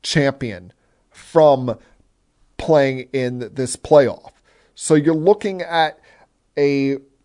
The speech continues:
potential wild scenario where you could have,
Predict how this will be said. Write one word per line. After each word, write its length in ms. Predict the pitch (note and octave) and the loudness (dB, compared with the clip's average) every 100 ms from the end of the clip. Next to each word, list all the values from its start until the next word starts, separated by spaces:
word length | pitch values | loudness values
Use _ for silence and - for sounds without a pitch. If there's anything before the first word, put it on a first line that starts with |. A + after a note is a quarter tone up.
| _ _ _ _ _ _ _ _ _ _ _ - | _ _ _ _ _ _ _ _ _ _ _ -16
potential 560 | - D#3 E3+ E3+ D3 | -4 -2 0 2 2
wild 480 | A2 G2+ C#3 F3 F#3 | 2 2 4 4 2
scenario 760 | - D3+ C#3 C#3 A#2+ G2+ F#2+ - _ _ _ _ _ - | -2 -2 0 2 0 -4 -8 -16 _ _ _ _ _ -4
where 160 | C3+ | 0
you 140 | D#3+ G3+ | 0 0
could 160 | G3+ | -2
have, 500 | F3 D#3 D3 C#3+ C3+ | 0 4 4 4 0